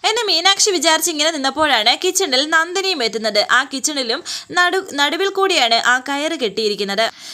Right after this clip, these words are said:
മീനാക്ഷി ഇങ്ങനെ ടെൻഷനോടെ നിൽക്കുന്നത് നന്ദിനി കാണുന്നു. ആ ജഗദീഷിന്റെ കുട്ടി അവിടെ ഇരിക്കുന്നത്, ആ, മീനാക്ഷി, ആ, നന്ദിനി കാണുന്നുണ്ട്. "മോളെ" എന്ന് പറഞ്ഞ് അവളെ അടുത്തേക്ക് വിളിക്കുകയാണ് നന്ദിനി. "എന്താ ദൈവമേ?" എന്ന് കുട്ടി ചോദിച്ചപ്പോൾ ദ-, നന്ദിനി പറയുന്നു, "അതെ, മോൾക്ക് ദൈവം ഒരു കാര്യം പറഞ്ഞു തരാം.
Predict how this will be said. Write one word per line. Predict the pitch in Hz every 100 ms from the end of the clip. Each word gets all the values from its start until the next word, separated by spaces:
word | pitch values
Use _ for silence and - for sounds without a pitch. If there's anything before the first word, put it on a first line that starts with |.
| - 339
മീനാക്ഷി | 415 427 415 427
ഇങ്ങനെ | 415 415
ടെൻഷനോടെ | 381 285 302 392 415
നിൽക്കുന്നത് | 359 294 285 262 240 302
നന്ദിനി | 330 370 359
കാണുന്നു. | 240 190 196 220 - - - -
ആ | 381
ജഗദീഷിന്റെ | 285 339 381 415 427 403
കുട്ടി | 349 277
അവിടെ | 285 240
ഇരിക്കുന്നത്, | 277 226 226 220 247 381 - - 320
ആ, |
മീനാക്ഷി, | 339 359 392 403 -
ആ, | 240
നന്ദിനി | 247 285 330 370 311
കാണുന്നുണ്ട്. | 233 208 214 196 202 - _ - - 349
"മോളെ" | 392 427
എന്ന് | 453 370 320
പറഞ്ഞ് | 302 247 277 - 302
അവളെ | 320 392
അടുത്തേക്ക് | 302 269 370 381
വിളിക്കുകയാണ് | 370 349 359 349 294 294
നന്ദിനി. | 262 220 220 233 - _ - - - -
"എന്താ | 330 381 415
ദൈവമേ?" | 339 247 254 262
എന്ന് | 233 294
കുട്ടി | 359 349 381
ചോദിച്ചപ്പോൾ | 349 262 226 262 240 277
ദ-, | 233 208
നന്ദിനി | 240 254 254 330 349
പറയുന്നു, | 277 262 262 -
"അതെ, | 285 226 208 - -
മോൾക്ക് | 415 403 381 311
ദൈവം | 320 370 381
ഒരു | 277 180
കാര്യം | 247 226 247
പറഞ്ഞു | 240 208 220
തരാം. | 202 202